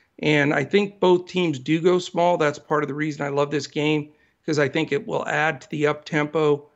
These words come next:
the possessions, and the D F S points. So I'd love to get to a Murray or DeRozan, which I probably will,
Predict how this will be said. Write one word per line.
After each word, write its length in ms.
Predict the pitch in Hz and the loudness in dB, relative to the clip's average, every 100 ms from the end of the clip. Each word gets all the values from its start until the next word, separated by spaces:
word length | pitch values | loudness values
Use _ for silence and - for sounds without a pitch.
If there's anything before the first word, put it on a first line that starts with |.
| _ _ _ _ | _ _ _ _
the 80 | 131 | -12
possessions, 920 | 127 139 127 151 143 160 151 147 147 - | -6 -2 2 2 2 -2 -2 -2 -6 -12
and 180 | 135 135 | -8 -8
the 60 | |
D 220 | 131 143 | -4 -2
F 120 | 123 147 | 0 0
S 180 | 139 | -4
points. 520 | - - 139 - - - | -6 -12 -14 -12 -14 -2
So 340 | 147 135 131 _ _ _ _ _ - | 2 2 -2 _ _ _ _ _ -6
I'd 160 | 160 | 0
love 260 | 165 208 208 | 4 2 2
to 80 | 226 | -6
get 280 | 180 214 214 _ _ | -2 -2 -2 _ _
to 200 | 196 180 | -8 -6
a 60 | 165 | -4
Murray 360 | 160 175 190 | -2 -2 0
or 80 | 208 | -2
DeRozan, 640 | 202 185 160 160 165 202 190 | -4 0 2 2 -2 -8 -6
which 200 | 156 165 | -4 -4
I 80 | |
probably 640 | 143 - 160 151 160 143 139 | -6 2 2 2 -2 -8 -8
will, 500 | 135 160 175 185 - | -2 2 2 -2 -10